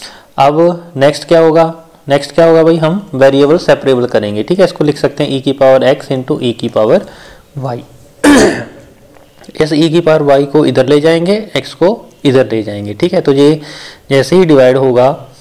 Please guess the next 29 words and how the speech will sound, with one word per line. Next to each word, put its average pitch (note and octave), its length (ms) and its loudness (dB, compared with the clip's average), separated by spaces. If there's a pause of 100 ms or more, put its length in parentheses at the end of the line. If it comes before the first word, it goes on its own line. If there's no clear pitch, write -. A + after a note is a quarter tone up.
(1160)
dy B2 200 2
by C3+ 300 4
dx A#2+ 540 -2
is C3+ 220 -8
equal B2 340 -2
to C#3+ 240 -4
e B2+ 140 -2
by B2 140 0 (100)
y, A2+ 180 0 (500)
e B2+ 180 -2
of C3 200 0 (120)
x B2+ 300 -2
into A#2+ 380 -6
d A#2 240 -4
of G#2 220 -4
x, - 280 -10 (220)
ठीक F3 180 -2
है। A#2 140 -4 (500)
ये C3+ 180 2
positive D#3 440 0
है, F#3 180 0
ऊपर D3 220 -2
जाके C#3 220 -2
क्या D3+ 160 0
हो D3 80 0
जाएगा? D#3 260 0
Negative A#2 460 -2
हो A2 100 -4
जाएगा। G#2 200 -2